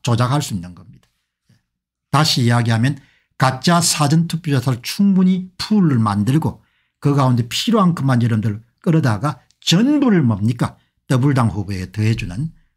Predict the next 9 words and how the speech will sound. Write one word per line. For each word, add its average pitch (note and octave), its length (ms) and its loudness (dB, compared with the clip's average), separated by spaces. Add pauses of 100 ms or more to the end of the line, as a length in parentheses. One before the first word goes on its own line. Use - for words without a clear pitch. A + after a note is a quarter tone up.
그런 A2+ 240 0
조작 G#2 360 -4
기술을 C3+ 320 -6
사용한다. E2 600 -14 (220)
이게 G3 220 0
다 - 600 -4
나오는 D#3 380 2
겁니다. E3 320 0
숫자로. C3+ 440 -14